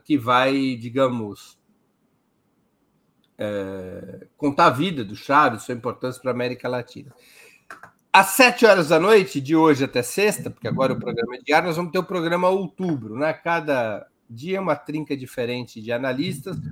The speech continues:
Hoje, o tema do programa de hoje também tem a ver com o que a gente tá conversando aqui. O tema do programa de hoje é, eh, a, a aliança principal de Lula será com a Europa?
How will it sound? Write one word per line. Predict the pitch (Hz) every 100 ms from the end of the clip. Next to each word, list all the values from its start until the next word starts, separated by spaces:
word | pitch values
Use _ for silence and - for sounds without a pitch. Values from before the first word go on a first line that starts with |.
| - - -
Hoje, | 359 453 220 220 226 - - -
o | 175
tema | - - 247 254
do | 185
programa | 156 156 139 139
de | 135
hoje | 156 202 190 190 - _ _ -
também | 123 110 113 190 208
tem | 202
a |
ver | 165 175
com | 170
o |
que |
a | 175
gente | 165 151
tá |
conversando | 151 160 156 139 135 143
aqui. | 151 - 87 _ _ _ _
O | 117
tema | 110 143
do | 127
programa | 123 135 117 120 135
de | 151
hoje | 143 151 165 151 160 135
é, | 139 143 - _ _ _ _ _ -
eh, | 127 127 -
a, | 147 151 160 - - - - - -
a | -
aliança | 143 147 180 247 - 220
principal | 170 196 170 - - 185 190
de | 170
Lula | 180 151 131 110
será | - 139 135
com | 131 117
a |
Europa? | 117 139 147 - 90